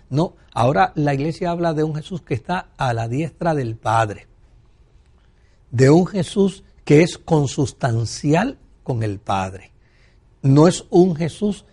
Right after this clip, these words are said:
que está en un proceso redentivo, sino más bien es un Jesús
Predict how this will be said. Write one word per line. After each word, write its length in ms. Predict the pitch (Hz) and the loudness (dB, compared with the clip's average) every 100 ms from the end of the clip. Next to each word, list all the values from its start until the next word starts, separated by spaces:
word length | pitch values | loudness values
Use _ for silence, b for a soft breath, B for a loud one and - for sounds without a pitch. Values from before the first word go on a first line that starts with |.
| b | b
que 340 | - 131 120 127 | 0 0 0 -2
está 560 | 139 113 - 160 175 190 | -6 -6 0 4 4 2
en 200 | 156 135 | -4 -4
un 340 | 139 160 170 | -2 -2 -2
proceso 720 | - - 156 123 170 - 185 185 | -8 -4 -4 -2 -6 -2 -2 -2
redentivo, 1080 | 151 151 139 127 120 117 175 165 113 107 - b b b | -2 0 0 -2 -4 -2 0 2 0 -6 -16 b b b
sino 380 | - 117 120 | -4 0 0
más 180 | 147 151 | 0 0
bien 340 | 117 147 160 - b _ | 0 0 -2 -6 b _
es 320 | 135 147 - - _ | 2 2 -2 -20 _
un 360 | 151 151 160 143 | 2 2 2 -4
Jesús 600 | - 131 - 170 180 | -10 -10 -2 2 2